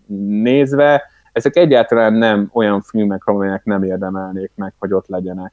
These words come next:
ö, és esetlegesen Oscar-díjat kapjanak. Igazából egyetlen egy ciki, vagy, ö, vagy nem tudom, én necces jelöltet se tudnék említeni a rengeteg közül.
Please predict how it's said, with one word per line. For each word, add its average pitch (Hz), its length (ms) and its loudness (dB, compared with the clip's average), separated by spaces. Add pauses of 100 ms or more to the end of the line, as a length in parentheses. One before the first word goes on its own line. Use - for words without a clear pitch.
(100)
ö, 92 380 -4 (240)
és - 240 -10
esetlegesen 98 720 -4
Oscar-díjat 92 760 -6 (120)
kapjanak. 101 540 -4
Igazából 113 560 2
egyetlen 98 720 -2
egy 95 240 -10 (160)
ciki, 92 420 -10 (380)
vagy, 92 460 0
ö, 95 360 2 (100)
vagy 92 160 -4
nem 95 280 -8
tudom, 101 260 -4
én 98 120 -4
necces 98 720 -2
jelöltet 98 520 0
se 98 180 -6
tudnék 98 340 -6
említeni 95 540 -6
a 92 60 -6
rengeteg 90 440 -12 (100)
közül. 98 360 -4